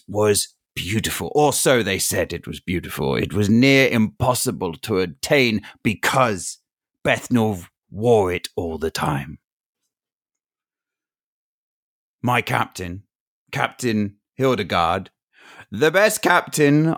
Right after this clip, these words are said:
on the seas, and he sails the Esmeralda, to which, as I've said, I was the crew,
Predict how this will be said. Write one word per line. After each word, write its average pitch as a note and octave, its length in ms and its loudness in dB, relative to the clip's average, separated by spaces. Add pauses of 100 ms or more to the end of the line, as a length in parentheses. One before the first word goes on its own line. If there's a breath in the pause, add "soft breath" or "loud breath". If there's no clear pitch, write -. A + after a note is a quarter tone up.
on C#3+ 260 4
the D#3+ 120 2
seas, C3+ 760 0 (540 soft breath)
and G2+ 240 2
he A#2+ 220 0
sails G2+ 680 0 (300 loud breath)
the C3+ 180 4
Esmeralda, A#2+ 760 2 (100)
to A#2 100 -6
which, - 240 -2 (200)
as A#2 220 -4
I've G2+ 140 -6
said, G2 320 -4 (100)
I G2 180 2
was E2+ 280 -4
the - 100 -10
crew, - 300 -4